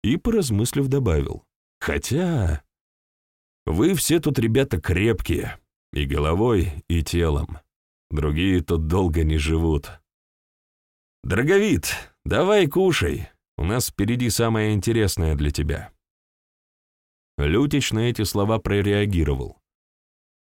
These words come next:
"А куда мы еще идем?" "Ну, ты как бы поступаешь на службу в княжество непростым воином, а в княжестве порядок таков.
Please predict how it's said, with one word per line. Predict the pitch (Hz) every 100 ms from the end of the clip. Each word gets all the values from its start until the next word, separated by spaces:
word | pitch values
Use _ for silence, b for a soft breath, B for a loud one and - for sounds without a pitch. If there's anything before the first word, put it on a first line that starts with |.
| _
"А | - -
куда | 71 87 90 104
мы | 90
еще | 92 92 90 101 87
идем?" | 73 69 71 - 85 - _ _ _ _ _ -
"Ну, | 73 73 95 160
ты | 165 185 196
как | 139 160
бы | 147 160
поступаешь | 160 - 127 139 156 147 135
на | 139
службу | 135 123 143 113 135
в | -
княжество | 123 135 117 131 - 131
непростым | 131 123 123 - - 135 117
воином, | 104 80 69 69 - _ _ _ _ -
а | 71
в | 73
княжестве | - 92 120 123 123 120 135
порядок | 120 110 98 107 -
таков. | 113 - 76 - -